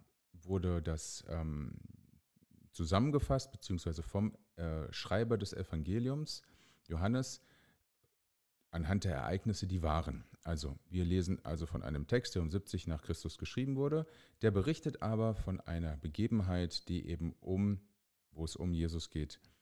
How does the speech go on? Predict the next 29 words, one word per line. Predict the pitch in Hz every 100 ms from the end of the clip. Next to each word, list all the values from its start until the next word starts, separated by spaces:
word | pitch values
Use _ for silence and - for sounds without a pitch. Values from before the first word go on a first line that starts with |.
| _ _ -
wenn | 80
du | 80
so | 82 78
willst, | 76 71 -
um | - 78
die | 71
Stunde, | - 87 82 78 69 76 -
ja, | 73
jetzt | 73 76 -
nicht | 76 -
null, | 82 95
Jesus | 82 82 78 -
war | 76
ja | 82
auch |
schon | 107 92
ein |
bisschen | 85 - 80
alt, | - 78
sagen | - 113
wir | 101
mal | 85 80
so | 80
um | 78 78
dreißig, | - - 78 - 90 - - _ _ _ _ _
vierunddreißig, | - 78 73 73 73
fünfunddreißig | 78 71 67 65 67 - -
nach | - -
Christus. | - - - -